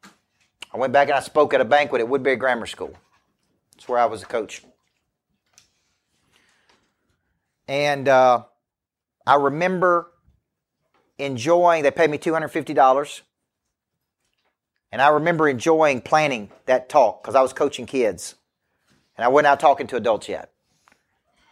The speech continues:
And I spoke for about twenty or thirty minutes.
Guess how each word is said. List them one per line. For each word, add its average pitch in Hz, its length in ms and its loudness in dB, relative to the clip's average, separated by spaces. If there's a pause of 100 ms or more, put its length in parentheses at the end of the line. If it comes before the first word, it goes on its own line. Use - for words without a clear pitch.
(2250)
And 123 80 -2
I 127 80 2
spoke 160 400 0
for 143 320 2
about 123 580 0
twenty 160 260 -8
or 131 100 -2
thirty 131 260 -4
minutes. 113 500 -10